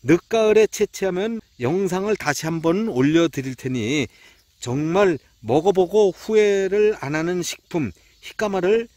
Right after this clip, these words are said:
많이 많이 구입하여 주시기 바랍니다.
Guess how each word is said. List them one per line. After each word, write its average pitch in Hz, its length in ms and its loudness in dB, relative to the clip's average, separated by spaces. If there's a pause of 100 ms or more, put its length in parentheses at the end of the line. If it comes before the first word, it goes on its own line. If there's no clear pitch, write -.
(140)
많이 160 680 0
많이 175 600 0
구입하여 156 520 0
주시기 143 440 -4
바랍니다. 104 600 -8